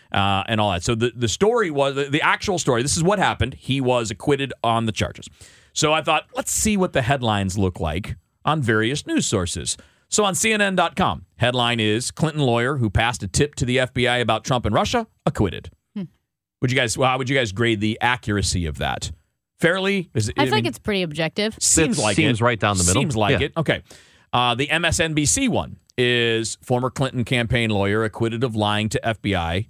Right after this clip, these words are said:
Speaker 1: a blow to the Durham probe." So we all know that there's a special investigator who is looking into the people's actions, the Clintons, I mean, the, the, uh, how would you phrase that? The, uh,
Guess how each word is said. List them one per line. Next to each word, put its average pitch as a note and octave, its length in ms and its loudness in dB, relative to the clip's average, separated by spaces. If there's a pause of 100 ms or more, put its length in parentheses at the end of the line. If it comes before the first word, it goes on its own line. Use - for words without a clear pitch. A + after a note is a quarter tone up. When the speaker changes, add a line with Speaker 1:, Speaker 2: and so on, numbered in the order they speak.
(120)
Speaker 1:
a A#2 80 2
blow A#2+ 680 -2
to C#3 120 0
the C3+ 100 0
Durham D#3 420 0
probe." D2 400 -2 (540)
So A#2+ 140 0
we C3 80 2
all C#3 120 2
know B2 160 2
that B2 120 -2
there's A#2 240 2
a A2 40 0
special A2 320 0
investigator F2+ 560 0
who G#2 200 0
is G2 160 -2
looking A2 280 -2
into A2 640 0 (420)
the A2+ 100 0
people's C3+ 440 0
actions, A#2 520 0
the A2 80 0
Clintons, A2 920 0
I B2 80 0
mean, G#2 180 2
the, G2+ 120 0
the, G2 480 0
uh, F#2 200 0 (200)
how E3 100 0
would D3 140 -2
you A2+ 160 -4
phrase A2 320 0
that? F2 240 0
The, G2 320 0
uh, F2+ 340 0